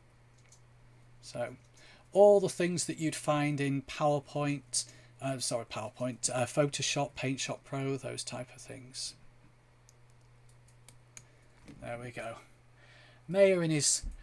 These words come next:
best environment. Looks like mud. It's sand, but it looks like mud. If I go on to, uh, to this picture here, uh, picture when I was in Canada,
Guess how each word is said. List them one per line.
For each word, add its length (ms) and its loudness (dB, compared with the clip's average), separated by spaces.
best 300 -2
environment. 880 -6
Looks 240 -6
like 180 -6
mud. 320 -6
It's 180 -2
sand, 420 -2
but 80 -12
it 120 -8
looks 240 -8
like 160 -10
mud. 300 -10
If 80 -10
I 80 6
go 220 6
on 120 6
to, 440 4
uh, 160 8
to 160 -4
this 240 2
picture 380 -6
here, 380 2
uh, 340 0
picture 360 -4
when 140 0
I 120 2
was 140 0
in 120 -2
Canada, 560 -2